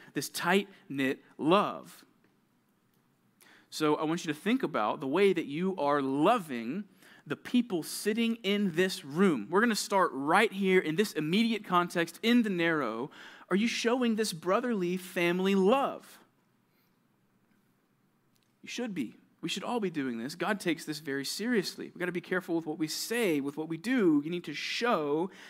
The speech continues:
that you love, because evidence of real faith in Jesus is seen in genuine love for each other. You see that? Evidence of real faith in Jesus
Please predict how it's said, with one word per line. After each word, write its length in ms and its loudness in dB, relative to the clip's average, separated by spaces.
that 120 2
you 140 -2
love, 560 4
because 400 -2
evidence 640 0
of 240 0
real 240 6
faith 500 2
in 200 0
Jesus 760 2
is 160 4
seen 640 4
in 220 4
genuine 600 4
love 300 6
for 160 0
each 160 -2
other. 260 0
You 80 -8
see 140 0
that? 240 4
Evidence 400 4
of 160 2
real 240 6
faith 280 2
in 120 2
Jesus 580 0